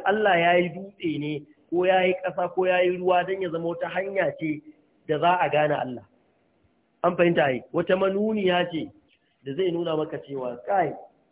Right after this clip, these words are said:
ruwan nan akwai wanda ya yi shi, ba shi ya zuba kanshi a nan ba, ko, ko dabban nan akwai wanda ya yi ta. Duk dai abin da ka gani ya baka mamaki ko ka kasa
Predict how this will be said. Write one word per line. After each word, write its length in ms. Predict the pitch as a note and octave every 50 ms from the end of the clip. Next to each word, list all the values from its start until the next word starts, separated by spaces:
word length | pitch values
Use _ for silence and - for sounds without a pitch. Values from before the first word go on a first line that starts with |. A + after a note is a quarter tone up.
| _ _ _ - C3
ruwan 240 | D3 D#3+ E3 D#3+ D#3+
nan 80 | D#3+ D3 C#3
akwai 160 | C3 C3+ C#3+ C#3+
wanda 180 | D3 D3 C#3+
ya 60 | C3
yi 140 | B2 A#2+ A#2+
shi, 220 | A#2 - - - _ _ _ _ _ _ _ _ _ _ _ _ -
ba 140 | - - C#3+
shi 120 | C#3 D3 E3+
ya 80 | E3+
zuba 180 | D#3+ F3 E3 D3+
kanshi 220 | - D3 C3 C3+
a 100 | C3 A#2+
nan 120 | A#2 A2+ G#2+
ba, 40 | _ _ _ _ _ _ _ _ _ _ _ _ _
ko, 100 | - E3 E3
ko 120 | - D#3 D3
dabban 420 | E3 E3+ E3 - - E3 D3 C#3+
nan 260 | D#3 D#3 D#3 D3+ D3 - - _ - _ _ B2
akwai 200 | - - D#3 D#3+
wanda 180 | E3 E3 C#3+ C3+
ya 60 | B2+
yi 160 | B2 C3 B2+ -
ta. 60 | - - _ _ _ _ _ _ _ _ _ _ _ _ _ _ -
Duk 160 | - D#4 -
dai 120 | - D4 D#4 B3+
abin 240 | G3 F3 A3 G#3+
da 80 | - F3
ka 100 | - D#3+
gani 280 | D3 D#3 D3+ D#3 D#3+ E3
ya 120 | E3+ D#3+
baka 380 | E3 F3 F3+ F#3 F3+ F3+ E3+ D#3
mamaki 540 | D3 C3+ B2+ C3 D3 D#3 D#3 D3+ - - - -
ko 240 | - D#3+ E3 E3 D#3+ - -
ka 80 | E3
kasa 480 | D#3 - - G3 G3+ G#3 G3+ G3+ E3